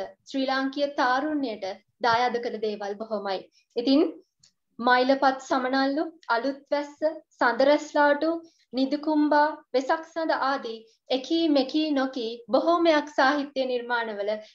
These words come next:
හිමිකරු වන ඔහු නමින් සුජීව සිරිමෙවන් ආචාර්යතුමන්.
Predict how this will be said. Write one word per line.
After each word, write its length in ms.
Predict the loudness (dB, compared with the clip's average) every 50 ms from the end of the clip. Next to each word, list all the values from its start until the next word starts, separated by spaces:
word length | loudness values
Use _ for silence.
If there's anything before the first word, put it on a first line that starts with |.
| _ _ _
හිමිකරු 540 | 2 4 4 4 2 2 0 0 0 0 0
වන 180 | -2 -2 -4 0
ඔහු 280 | 0 0 0 2 -2 -4 -4 -6 -8 _ _ _ _ _ _ _ _ _ _ _ _
නමින් 360 | -2 -2 -2 -2 -2 -6 -8 -10 -14 -16 _ _ _ _ _ _
සුජීව 480 | -4 -4 -2 -2 -2 -2 -2 -2 0 0 -2 -2 -4
සිරිමෙවන් 680 | -6 -8 -8 -6 -6 -6 -6 -6 -4 -4 -4 -4 -6 -6 _
ආචාර්යතුමන්. 840 | 0 0 0 0 -2 -2 0 0 -2 -2 -4 -4 -4 -4 -4 -4